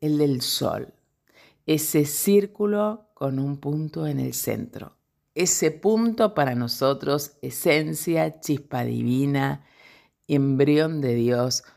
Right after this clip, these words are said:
donde todo nuestro potencial está concentrado. Sí, si buscamos en la carta natal, nuestro propósito de vida, eso que queremos ser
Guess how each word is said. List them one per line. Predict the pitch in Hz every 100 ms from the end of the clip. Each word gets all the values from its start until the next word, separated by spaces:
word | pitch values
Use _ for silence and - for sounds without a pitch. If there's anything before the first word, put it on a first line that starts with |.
| _
donde | - 147 160 160 151 156
todo | 147 _ 202 196 190 190 190 185 _ -
nuestro | 147 147 - - 147 143
potencial | 147 143 135 131 123 139 143 139
está | 135 - 135 127
concentrado. | 131 131 - 123 123 - 117 90 - 110
Sí, | 123 - 143 110 - _ _ _
si | - -
buscamos | 131 120 - 135 135 135 -
en | 127 127
la | 120
carta | - 135 131 131
natal, | 127 123 - 135 139 147 151 - -
nuestro | 156 151 156 165 143
propósito | 147 143 143 185 196 - 196 - 147
de | 135
vida, | 123 131 131 117 117 - _ _ -
eso | 175 - 196
que | 190 156
queremos | 139 139 135 147 143
ser | - - 139 135 131 127 - -